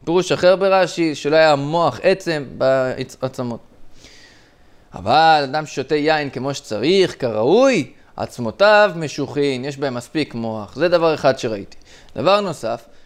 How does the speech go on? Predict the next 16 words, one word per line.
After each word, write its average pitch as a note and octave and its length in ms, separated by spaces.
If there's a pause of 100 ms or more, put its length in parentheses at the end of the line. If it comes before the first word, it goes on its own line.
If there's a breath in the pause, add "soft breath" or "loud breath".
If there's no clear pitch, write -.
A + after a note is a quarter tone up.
(120)
"וכל G3 500
מי F#3+ 200
ששתייתו E3 800
מרובה D3+ 460
מאכילתו", C#3+ 680
שהוא C3+ 120
יותר D3+ 260
שותה D3 340
מאוכל, B2 600 (420 loud breath)
"עצמותיו D3+ 720 (160)
שרופים." G#3+ 480 (540 soft breath)
מי G#3+ 200
שאכילתו F3 1300
מרובה C#3+ 640
יותר D#3+ 320
משתייתו, C#3+ 800